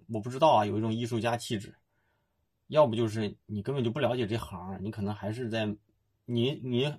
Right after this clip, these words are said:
可能还是想成为一个在别人看似，看，看你的时候觉得光鲜亮丽的人而已。只不过你现在从事的是设计岗，岗位，所以你想进，进到一个大家都知道的公司，啊，大家都用的A P P，对吧？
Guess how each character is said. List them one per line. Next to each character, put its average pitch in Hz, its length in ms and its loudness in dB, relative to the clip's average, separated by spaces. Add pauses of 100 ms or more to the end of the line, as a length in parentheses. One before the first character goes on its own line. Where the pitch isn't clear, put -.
可 - 120 -6
能 110 120 0
还 113 180 -2
是 135 200 -4
想 101 260 -4
成 110 200 -4
为 127 140 -2
一 117 160 -2
个 120 180 0 (280)
在 135 120 0
别 107 220 0
人 113 200 0
看 117 300 -2
似， - 240 -12
看， 120 340 -2
看 - 240 0
你 101 120 0
的 101 140 -2
时 101 120 -6
候 110 120 -2
觉 104 100 -6
得 101 120 -2
光 120 200 -2
鲜 123 160 -4
亮 127 160 -2
丽 113 100 0
的 101 120 -2
人 95 160 -4
而 92 220 -2
已。 107 120 -10 (880)
只 110 120 -4
不 110 120 0
过 135 160 2
你 110 140 0
现 123 140 -4
在 120 120 -2
从 104 220 -4
事 113 100 -6
的 107 120 -2
是 104 120 -8
设 120 160 -6
计 101 240 -6 (320)
岗， 101 320 -8
岗 98 180 -2
位， 110 180 -4
所 - 140 -6
以 117 40 0
你 117 80 0
想 117 180 -2
进， 120 240 -4
进 139 160 -4
到 113 160 0
一 104 120 -2
个 117 120 0
大 117 140 0
家 120 140 2
都 123 120 -6
知 120 140 -8
道 123 80 0
的 113 120 -2
公 127 200 -6
司， 127 340 -4 (360)
啊， 101 260 -6 (100)
大 123 140 -2
家 123 140 2
都 143 140 -4
用 151 180 2
的 127 100 0
A 139 80 0
P 151 120 -6
P， 135 440 0
对 110 120 -6
吧？ 98 280 -8